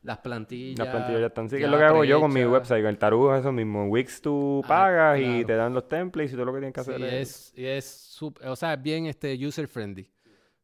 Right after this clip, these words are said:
Speaker 1: Ah, antes no, antes tenías que hacerlo. Aparte de eso, yo también lo hacía en Flash con animación. O sea, que aparte de eso, le, le, le metía movimiento y sonido, que la, era, lo hacía interactivo también.
Speaker 2: Ya, wow.
Speaker 1: Sí, sí.
Speaker 2: Increíble. Este, mm,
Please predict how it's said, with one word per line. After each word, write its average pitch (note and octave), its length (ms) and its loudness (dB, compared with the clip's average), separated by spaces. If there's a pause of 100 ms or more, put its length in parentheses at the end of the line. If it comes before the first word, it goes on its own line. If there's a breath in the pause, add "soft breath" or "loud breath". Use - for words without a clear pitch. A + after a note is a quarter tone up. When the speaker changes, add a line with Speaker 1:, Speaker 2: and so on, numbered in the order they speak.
(120)
Speaker 1:
Ah, A2 300 -8
antes C3 260 -10
no, A#2 180 -10
antes - 240 -10
tenías C#3 280 -10
que D3+ 100 -14
hacerlo. E3 240 -6
Aparte B2+ 400 -4
de C3 60 -4
eso, D#3 120 -8
yo D#3+ 140 -8
también C#3+ 260 -10
lo D#3+ 80 -10
hacía D3+ 200 -12
en C#3 80 -14
Flash C3+ 300 -12
con A2+ 180 -14
animación. G#2+ 560 -10
O - 20 -14
sea, A#2+ 160 -12
que G#2+ 180 -12
aparte G#2 460 -14
de A2+ 100 -12
eso, D#3 200 -16
le, B2+ 280 -12
le, G#2 340 -14
le G#2 140 -16
metía - 240 -16
movimiento B2+ 680 -12
y A2+ 60 -10
sonido, A#2+ 560 -12 (580 soft breath)
que A#2 280 -6
la, A2 160 -4 (140)
era, B2+ 280 -6
lo A#2 80 -6
hacía B2+ 140 -8
interactivo C3+ 640 -8
también. G#2 400 -12 (160)
Speaker 2:
Ya, G#2 580 -2
wow. G2+ 300 -2 (420)
Speaker 1:
Sí, G#2 300 -12
sí. G2 260 -8 (140)
Speaker 2:
Increíble. A2+ 680 -2
Este, A2 720 2
mm, G2+ 340 -4